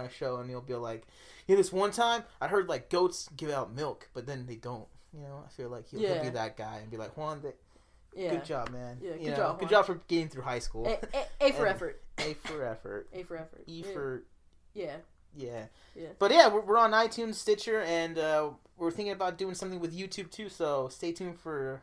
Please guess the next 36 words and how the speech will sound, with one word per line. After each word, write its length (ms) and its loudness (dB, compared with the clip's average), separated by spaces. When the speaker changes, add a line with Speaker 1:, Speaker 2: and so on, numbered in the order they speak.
Speaker 1:
something 480 -12
there. 500 0
Speaker 2:
Yeah. 760 -18
Speaker 1:
And, 300 -10
uh, 340 -4
yeah, 300 -6
that'll 340 -12
Speaker 2:
Hit 120 -4
Speaker 1:
be 40 4
Speaker 2:
us 120 0
up. 320 8
Speaker 1:
Hit 140 -2
us 140 -2
up, 180 4
man. 160 0
Hit 120 4
us 120 0
up 140 0
on 60 -2
those 160 0
Speaker 2:
Share, 80 0
Speaker 1:
socials. 200 4
Speaker 2:
share 220 6
us, 220 -2
share 200 -2
us 120 -4
with 100 -18
your 80 -10
dogs 500 0
and, 280 -14
like, 180 -10
Speaker 1:
Your 140 -6
mom, 580 4
your 120 -2
Speaker 2:
your 60 -8
Speaker 1:
dad, 100 -2